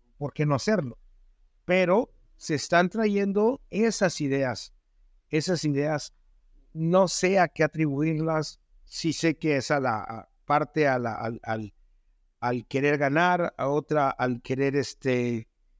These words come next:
eh, con el ego o demostrar otras cosas, etcétera, etcétera. Entonces yo siempre les digo, bueno, si alguien está haciendo un trabajo y no te gusta, eh, no, no es tu problema,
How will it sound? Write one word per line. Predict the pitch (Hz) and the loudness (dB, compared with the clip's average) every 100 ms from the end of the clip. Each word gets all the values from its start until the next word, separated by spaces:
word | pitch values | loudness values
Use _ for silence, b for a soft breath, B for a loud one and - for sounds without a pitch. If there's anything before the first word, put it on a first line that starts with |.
| _ | _
eh, | - 127 123 123 117 110 113 113 - _ _ - - _ _ _ | -10 -6 -4 -4 -2 -4 -6 -10 -18 _ _ -20 -20 _ _ _
con | - 143 | -4 0
el | 135 139 | 2 4
ego | 156 147 147 123 | 2 2 -2 -2
o | |
demostrar | 127 135 135 - 143 | -4 -4 -4 -2 -2
otras | 143 131 123 | -2 -2 -6
cosas, | - 190 185 170 143 | -2 -2 0 0 -2
etcétera, | 127 - 139 151 131 | -6 -10 -6 -4 -4
etcétera. | - 151 135 135 - _ _ _ _ _ _ _ _ _ _ _ | -2 -2 -2 -8 -10 _ _ _ _ _ _ _ _ _ _ _
Entonces | 156 143 196 180 202 | -8 -2 0 2 2
yo | 208 | 2
siempre | 185 220 214 | 2 0 0
les | 175 | -2
digo, | 156 208 180 | -2 -2 0
bueno, | 160 220 214 135 _ _ _ _ | 0 0 0 -4 _ _ _ _
si | - 175 | -8 2
alguien | 190 240 233 | 4 4 2
está | 214 - 214 | 0 -2 -4
haciendo | 175 220 190 | -2 -2 -2
un | 180 | -4
trabajo | - 139 143 143 - 123 135 _ _ - _ _ - | -2 0 0 0 -4 -14 -14 _ _ -20 _ _ -4
y | 165 | 0
no | 180 | 0
te | 190 190 | 2 -2
gusta, | 175 220 185 - 160 165 _ _ - _ _ _ _ _ | 0 -2 0 2 2 0 _ _ -20 _ _ _ _ _
eh, | 143 - | -12 -8
no, | 160 170 190 247 - _ _ - _ _ - | -4 0 2 2 -2 _ _ -20 _ _ -8
no | 180 185 240 | 0 2 4
es | 269 | 2
tu | - 156 | -2 -4
problema, | 147 180 294 240 143 | 0 4 6 4 2